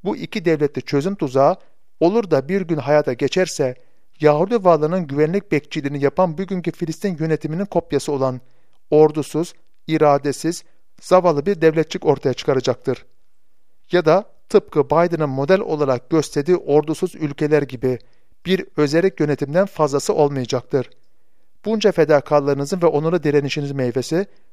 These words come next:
katil Yahudilerin süngüleri altında bir maslahat güzer gibi çalışan bir yönetim mi olacak? Bugün yaşanan bu maskaralık bize Yasser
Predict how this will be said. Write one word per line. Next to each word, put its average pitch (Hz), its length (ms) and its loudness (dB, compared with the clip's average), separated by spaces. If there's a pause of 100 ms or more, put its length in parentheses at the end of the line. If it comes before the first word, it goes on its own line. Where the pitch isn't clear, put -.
(140)
katil 190 440 2
Yahudilerin 160 460 2
süngüleri 165 520 -2
altında 147 460 0
bir 160 120 -2
maslahat 156 560 0
güzer 147 260 2
gibi 147 240 -8
çalışan 185 460 -2
bir 180 160 -2
yönetim 151 360 -2
mi 143 60 -4
olacak? 127 460 -2 (800)
Bugün 214 260 -2
yaşanan 147 440 2
bu 208 80 0
maskaralık 156 680 2 (340)
bize 156 340 2
Yasser 160 380 2